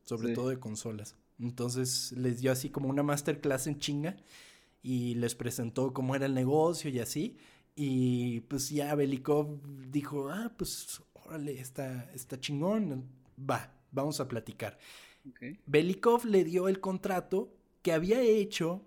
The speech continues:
Speaker 1: Elrog con Robert Stein. ¿Ok? O
Speaker 2: Ok.
Speaker 1: sea, le mostró el contrato anterior que tenían.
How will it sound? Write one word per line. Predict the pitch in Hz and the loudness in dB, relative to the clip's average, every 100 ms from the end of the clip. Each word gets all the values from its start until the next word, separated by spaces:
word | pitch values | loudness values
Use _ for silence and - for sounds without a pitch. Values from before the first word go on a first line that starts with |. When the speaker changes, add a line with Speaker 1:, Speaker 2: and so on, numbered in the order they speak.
| _ _ _ - | _ _ _ 2
Speaker 1:
Elrog | 180 170 139 139 175 - _ _ _ | 6 6 6 2 0 -2 _ _ _
con | 139 131 | 2 2
Robert | 123 113 123 127 | 0 0 -2 -4
Stein. | - 185 196 - - _ _ _ _ _ _ _ _ _ | -2 0 2 0 -6 _ _ _ _ _ _ _ _ _
¿Ok? | - 147 262 - _ - - 123 | -8 -6 -6 -8 _ -20 -16 -10
O | |
Speaker 2:
Ok. | 113 | -4
Speaker 1:
sea, | 123 123 | 0 0
le | 123 | 0
mostró | 117 110 - | -4 -4 -4
el | 151 | -2
contrato | - 151 143 143 | -2 0 0 0
anterior | 151 127 120 - | -2 -2 -4 -4
que | 131 | -6
tenían. | 107 104 | -8 -12